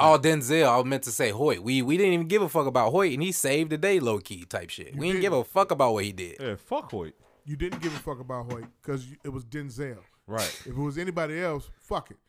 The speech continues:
Speaker 2: But
Speaker 3: Right.
Speaker 2: the thing about it is, you didn't. You at the same time, another movie
Speaker 1: <laughs>
Speaker 2: that fucked us up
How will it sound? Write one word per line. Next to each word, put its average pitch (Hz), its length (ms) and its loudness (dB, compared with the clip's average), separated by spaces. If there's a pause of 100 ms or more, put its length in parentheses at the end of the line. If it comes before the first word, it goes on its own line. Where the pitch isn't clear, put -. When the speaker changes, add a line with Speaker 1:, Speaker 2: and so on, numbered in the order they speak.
(140)
Speaker 2:
But 92 80 -14
Speaker 3:
Right. 90 140 -6
Speaker 2:
the 156 60 -8
thing 170 200 -2
about 170 280 0
it 170 60 -6
is, 143 240 -4
you 156 140 -10 (160)
didn't. 160 340 -4 (140)
You 156 160 -4 (320)
at 156 180 -8
the 139 60 -20
same 156 320 -8
time, 165 400 -8 (380)
another 139 420 -6
movie 190 480 -8 (260)
Speaker 1:
<laughs> - 1080 -12
Speaker 2:
that 143 140 -6
fucked - 380 -6
us - 180 -8
up 180 120 -8